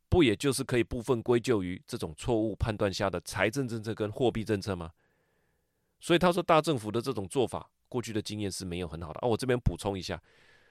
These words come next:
财政政策跟货币政策，财政就是政府发钱嘛，就是当初他的这些救济金啊，救急的这些金，是发很快，发很多，哦，每个人都拿到钞票，大家的银行账户里都有钱，就拿来买电视啦、买电脑啦、哈、买这个 Wii 啦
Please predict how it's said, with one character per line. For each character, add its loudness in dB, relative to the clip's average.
财 4
政 4
政 6
策 4
跟 2
货 4
币 0
政 2
策， -4
财 4
政 4
就 0
是 -6
政 2
府 -12
发 0
钱 -6
嘛， -12
就 -4
是 -4
当 2
初 -4
他 0
的 0
这 -4
些 0
救 2
济 -4
金 -2
啊， -6
救 6
急 -6
的 0
这 -4
些 -2
金， -6
是 -2
发 2
很 0
快， 4
发 2
很 0
多， 0
哦， 0
每 0
个 -2
人 0
都 0
拿 4
到 4
钞 4
票， 2
大 2
家 4
的 6
银 2
行 4
账 6
户 4
里 4
都 4
有 6
钱， -6
就 -4
拿 -2
来 2
买 0
电 2
视 -2
啦、 2
买 0
电 4
脑 2
啦、 2
哈、 -2
买 -4
这 -8
个 0
Wii 2
啦 4